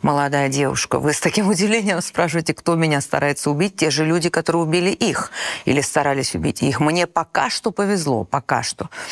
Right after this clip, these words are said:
Пока что я жива. Одна из попыток, э, убийства была при помощи беспилотника. Они хотели взорвать наш дом,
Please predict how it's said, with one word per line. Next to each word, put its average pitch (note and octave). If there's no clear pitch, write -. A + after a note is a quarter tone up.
Пока F3
что -
я D3
жива. C#3+
Одна D3+
из E3+
попыток, -
э, D3
убийства C#3+
была C#3+
при D#3+
помощи D3+
беспилотника. D#3+
Они -
хотели -
взорвать C#3
наш C#3
дом, C#3+